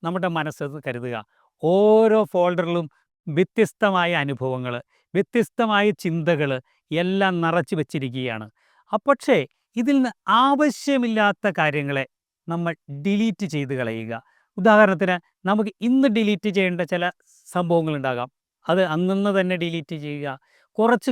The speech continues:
കഴിഞ്ഞ് കഴിഞ്ഞിട്ട് ഡിലീറ്റ് ചെയ്യേണ്ടതുണ്ടാകാം, അത് കുറച്ച് കഴിഞ്ഞ് ഡിലീറ്റ് ചെയ്യുക. അല്ലെങ്കിൽ നമ്മൾക്കൊന്ന് അനലൈസ് ചെയ്ത് കഴിഞ്ഞതിന് ശേഷം ഡിലീറ്റ് ചെയ്യേണ്ട ചില കാര്യങ്ങളുണ്ടാകും, അത്, അത് കുറച്ച് കഴിഞ്ഞിട്ട് അനലൈസിങ് നടത്തി കഴിഞ്ഞിട്ട് ഡിലീറ്റ് ചെയ്യുക.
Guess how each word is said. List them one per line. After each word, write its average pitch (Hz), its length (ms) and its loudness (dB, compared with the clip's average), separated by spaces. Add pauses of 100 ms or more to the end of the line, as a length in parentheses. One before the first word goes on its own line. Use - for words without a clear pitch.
(120)
കഴിഞ്ഞ് 226 380 2
കഴിഞ്ഞിട്ട് 220 360 2
ഡിലീറ്റ് 185 440 -2
ചെയ്യേണ്ടതുണ്ടാകാം, 143 580 -4 (360)
അത് 156 180 0
കുറച്ച് 175 320 -2
കഴിഞ്ഞ് 170 280 -2
ഡിലീറ്റ് 160 380 -6
ചെയ്യുക. 151 320 -4 (560)
അല്ലെങ്കിൽ 190 540 0 (400)
നമ്മൾക്കൊന്ന് 190 500 -2
അനലൈസ് 202 560 2
ചെയ്ത് 208 240 6
കഴിഞ്ഞതിന് 202 400 2
ശേഷം 214 300 2
ഡിലീറ്റ് 185 360 -2
ചെയ്യേണ്ട 175 400 -2 (360)
ചില 175 200 0
കാര്യങ്ങളുണ്ടാകും, 143 800 0 (420)
അത്, 214 200 6 (200)
അത് 175 140 2
കുറച്ച് 175 320 0
കഴിഞ്ഞിട്ട് 160 360 0
അനലൈസിങ് 165 540 0
നടത്തി 160 320 0
കഴിഞ്ഞിട്ട് 170 420 0 (340)
ഡിലീറ്റ് 165 360 -2
ചെയ്യുക. 127 380 -6